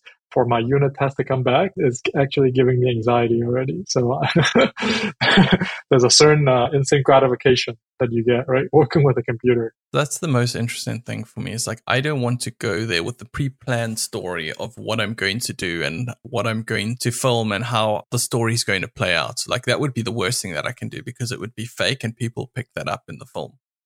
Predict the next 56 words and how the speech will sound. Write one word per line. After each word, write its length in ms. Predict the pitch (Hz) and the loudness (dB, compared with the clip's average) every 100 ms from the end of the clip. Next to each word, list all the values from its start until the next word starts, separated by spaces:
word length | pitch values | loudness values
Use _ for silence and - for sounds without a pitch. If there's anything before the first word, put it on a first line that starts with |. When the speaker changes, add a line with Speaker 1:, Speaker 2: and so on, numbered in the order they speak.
| _ | _
Speaker 2:
That 220 | 127 127 | 0 2
said, 220 | - 143 | 2 0
you 100 | 120 | 0
can 440 | 123 156 160 165 160 _ | -2 2 2 0 -6 _
kind 240 | - 117 | -2 0
of 180 | 120 - _ _ _ _ | 0 -6 _ _ _ _
plan 260 | 139 123 117 | 0 2 2
shot 280 | - 123 - | -2 -4 -2
sequences, 800 | 113 - 117 117 127 156 - - | -4 -2 -4 0 -2 -2 -6 -8
like 280 | 110 110 - | -4 -4 -2
you 100 | 104 | -2
want 320 | 113 110 127 - | 0 -2 -4 -6
a 40 | 120 | -4
sunrise 680 | - 120 110 110 104 107 | 0 0 0 -2 -4 -4
and 120 | 113 107 | -6 -6
you 100 | 110 | -4
want 260 | 117 123 | -4 -6
a 60 | - | -10
car 260 | - 110 | -6 -6
driving 340 | 107 113 113 117 | -2 -2 -2 -6
through 200 | - 107 | -6 -8
the 80 | 120 | -4
gate, 340 | 104 95 123 _ | 0 0 -2 _
y-, 80 | - - | -18 -14
you 260 | 65 87 | -10 -6
know, 100 | 113 | -6
your 180 | 104 110 | -4 -6
vehicle 300 | 117 110 - | -4 -4 -4
driving 320 | 110 110 110 | -4 -4 -4
through 160 | 120 117 | -6 -8
the 80 | 113 | -4
gates 300 | 98 107 - | -4 -2 -4
of 100 | 123 | -6
the 80 | 107 | -6
reserve, 460 | 117 - 98 92 | -6 -4 -2 -4
and 140 | 101 113 | -6 -8
you 100 | 110 | -6
want 280 | 90 120 _ _ _ | -6 -8 _ _ _
a 60 | - | -4
sequence 400 | - 123 117 110 | -2 -2 -4 -2
where 100 | 104 | -2
you 80 | 104 | -2
chat 280 | - 117 - | -2 -2 -2
to 100 | 113 | -4
some 160 | 120 | -2
of 60 | 110 | -2
the 80 | 101 | 0
rangers 420 | 104 110 107 104 | 0 -2 -4 -6
there 120 | 92 | -6
to 120 | - | -8
find 260 | - 117 110 | -8 -6 -4
out 140 | - | -6
information 500 | 98 - 87 98 104 | -8 -10 -6 -4 -4
about 180 | 80 85 | -4 -6
where 200 | 113 104 | -4 -4
the 180 | 98 | -4